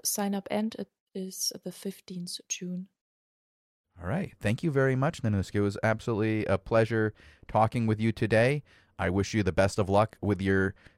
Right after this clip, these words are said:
Speaker 2: twenty v twenty tournament. It is very ambitious. I do recommend, once again, start small on the first days and then grow from there so you don't get too overwhelmed. But this sounds like an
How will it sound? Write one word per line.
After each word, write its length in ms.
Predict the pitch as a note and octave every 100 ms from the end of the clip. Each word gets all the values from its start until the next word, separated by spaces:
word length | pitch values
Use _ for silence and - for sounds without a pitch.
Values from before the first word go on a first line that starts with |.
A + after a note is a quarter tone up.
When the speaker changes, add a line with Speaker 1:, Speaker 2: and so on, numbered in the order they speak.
| -
Speaker 2:
twenty 260 | A#2 G#2+
v 160 | G2+ G#2
twenty 320 | - A2 G#2+
tournament. 420 | - A#2+ B2 C3+
It 120 | - F2
is 120 | E2+
very 360 | E2+ G2+ G2+ F#2+
ambitious. 840 | G2 F#2 F#2 G2+ C3 C3 - - - _ _ _
I 140 | D#2+ - _ _ _
do 160 | G#2 F#2+
recommend, 460 | G2+ G2 G#2 G#2
once 240 | G2 G#2 -
again, 340 | F#2+ G#2 A2+ _ _
start 380 | - - A2+ -
small 400 | - A2+ A2 G#2+
on 80 | G2+
the 80 |
first 340 | F#2+ F#2+ F2+ -
days 280 | F2+ F2 D#2
and 160 | F2+
then 160 | E2+ E2
grow 300 | D#2+ E2 D#2+
from 220 | - E2
there 160 | D#2+ D2+
so 140 | -
you 80 | D2+
don't 180 | D2+ D#2
get 200 | - -
too 240 | - G2 -
overwhelmed. 720 | E2+ E2 D#2+ F2 D#2 D2+ D#2 - - _ _ -
But 120 | F#2
this 140 | A2
sounds 380 | - A#2+ A2 G2+
like 180 | G2 -
an 120 | F2+